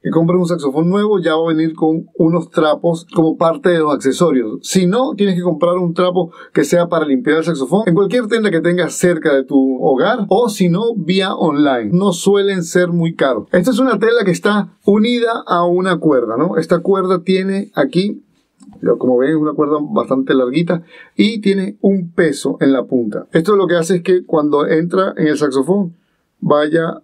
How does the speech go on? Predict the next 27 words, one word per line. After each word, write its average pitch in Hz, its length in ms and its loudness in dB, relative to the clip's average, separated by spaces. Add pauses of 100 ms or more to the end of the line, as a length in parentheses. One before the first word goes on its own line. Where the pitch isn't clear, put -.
más 151 260 2
fácilmente 151 720 0
hasta 139 300 0
el 135 140 2
final 147 720 0
del 135 160 2
saxofón 143 600 -2 (160)
y 214 140 2
lo 208 180 0
pueda 175 240 2
sacar 160 380 -2 (100)
por 190 400 2
el 135 140 4
otro 135 240 2
lado. 107 260 -2
El 165 100 2
principio 170 380 0
es 175 80 -2
que 180 320 0
entra 208 300 0
por 202 100 2
un 214 160 0
lado 240 400 0
y 185 140 2
sale 180 240 0
por 170 160 2
otro. 113 280 -4